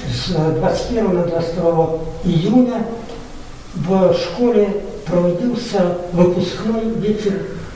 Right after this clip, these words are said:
десятиклассников. Ну, меня как отличника учёбы тоже пригласили на этот выпускной вечер. Начался вечер, танцы, песни,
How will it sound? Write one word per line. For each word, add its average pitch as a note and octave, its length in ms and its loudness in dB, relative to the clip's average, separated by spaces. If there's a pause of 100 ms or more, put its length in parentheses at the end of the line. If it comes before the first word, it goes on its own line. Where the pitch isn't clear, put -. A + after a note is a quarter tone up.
(460)
десятиклассников. C3 1040 -4 (1040)
Ну, B3 360 6
меня G#3+ 300 2
как G#3 240 0
отличника G#3 680 0
учёбы G#3 600 2 (120)
тоже G#3+ 300 0 (100)
пригласили B3 840 2 (100)
на D#3+ 120 0
этот G#3+ 360 -2 (340)
выпускной F#3+ 680 0 (180)
вечер. - 340 -2 (1200)
Начался A#3 500 2 (100)
вечер, B3+ 460 0 (380)
танцы, B3 600 2 (160)
песни, A3 800 2